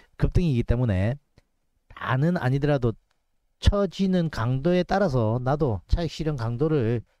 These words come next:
같이 하면 될 것 같습니다. 그리고 여기 위에까지 갔다가, 아, 만약에 밀릴 때는 여기를 잘 지지한다면, 여기를 잘 지지한다면 한 번 더 이렇게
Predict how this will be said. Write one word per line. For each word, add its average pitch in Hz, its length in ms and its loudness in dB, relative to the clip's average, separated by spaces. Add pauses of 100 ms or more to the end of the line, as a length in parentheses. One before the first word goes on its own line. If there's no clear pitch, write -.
같이 - 340 -2
하면 165 100 0
될 - 120 -2
것 131 140 -2
같습니다. 120 500 -4
그리고 156 460 0 (440)
여기 143 460 2
위에까지 170 680 2
갔다가, 185 880 0 (540)
아, 101 220 -2
만약에 127 380 0
밀릴 139 320 0
때는 143 300 0
여기를 165 380 0
잘 117 280 0
지지한다면, 180 1120 0 (380)
여기를 156 200 0
잘 - 180 -4
지지한다면 165 920 0 (800)
한 139 200 -6
번 156 180 0
더 151 100 2
이렇게 139 300 0